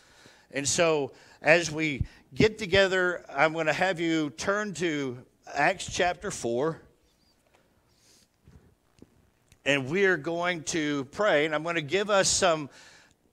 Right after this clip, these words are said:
topics to pray about for us as a church and being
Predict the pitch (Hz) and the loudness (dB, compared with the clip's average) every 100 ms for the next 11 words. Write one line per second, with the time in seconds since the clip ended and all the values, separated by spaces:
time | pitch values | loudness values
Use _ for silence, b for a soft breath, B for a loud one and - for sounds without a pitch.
0 | _ - - 214 220 151 147 139 - 165 | _ -2 2 4 4 2 0 -2 -4 -4
1 | 135 190 202 185 135 135 139 139 196 185 | 0 2 4 4 4 6 4 0 -6 -2
2 | 165 156 160 151 156 156 147 131 - 190 | 2 4 4 2 0 0 -6 -8 -2 0
3 | 147 135 147 123 165 180 170 151 | 0 -4 -6 -2 0 2 2 -4